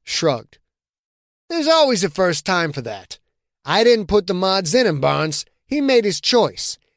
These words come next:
He knew what would happen if he got caught. Well, he got caught." "Okay, sure,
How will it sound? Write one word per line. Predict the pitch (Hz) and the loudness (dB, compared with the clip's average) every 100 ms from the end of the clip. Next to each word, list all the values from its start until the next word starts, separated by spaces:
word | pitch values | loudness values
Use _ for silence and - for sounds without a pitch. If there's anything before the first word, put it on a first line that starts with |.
| _ | _
He | 262 277 | -2 0
knew | 311 | 2
what | 339 311 | 4 2
would | 214 | 2
happen | 214 254 202 151 | 0 -2 0 -2
if | |
he | 143 | -2
got | 139 180 170 | 0 -2 -2
caught. | - 233 - - - _ _ _ - | -2 -2 -2 -8 -20 _ _ _ -4
Well, | 135 151 165 175 _ _ _ | 2 4 2 -2 _ _ _
he | - 175 | -4 -2
got | 127 180 165 151 _ _ | 0 0 0 -2 _ _
caught." | - 196 160 - - _ _ _ - | -2 0 0 -2 -18 _ _ _ -2
"Okay, | 320 - 269 135 - _ | 0 0 -2 -2 -8 _
sure, | - - 311 196 | -2 2 4 2